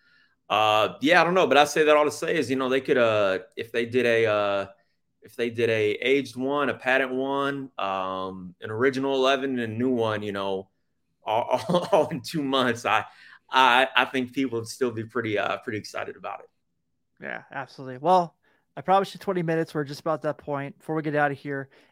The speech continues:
Speaker 2: any stories, anything on Boardroom you have coming up, you, uh, you're allowed to tell us that is coming up?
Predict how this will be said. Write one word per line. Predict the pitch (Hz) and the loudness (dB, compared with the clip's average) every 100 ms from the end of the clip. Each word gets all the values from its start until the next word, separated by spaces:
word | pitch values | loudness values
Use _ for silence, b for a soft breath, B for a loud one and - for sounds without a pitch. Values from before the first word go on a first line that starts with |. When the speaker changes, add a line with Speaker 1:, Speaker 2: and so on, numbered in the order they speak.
| - | -2
Speaker 2:
any | 180 220 | 0 0
stories, | 214 - 202 208 202 196 | -2 0 2 2 0 -2
anything | 180 175 165 185 | -4 -4 -4 -4
on | 170 143 | -4 -2
Boardroom | 156 165 165 156 | 0 0 0 0
you | |
have | 151 - | 0 -2
coming | 165 151 | -6 -4
up, | 151 156 | -4 -2
you, | 151 147 | -2 0
uh, | 143 | -2
you're | 143 147 | -2 -2
allowed | 143 143 151 160 | 0 0 0 0
to | |
tell | 156 175 170 | -4 -2 -2
us | 175 - - - _ | -2 -10 -18 -20 _
that | 165 | -6
is | 165 | -6
coming | - 185 190 | -4 -4 -2
up? | 208 | -2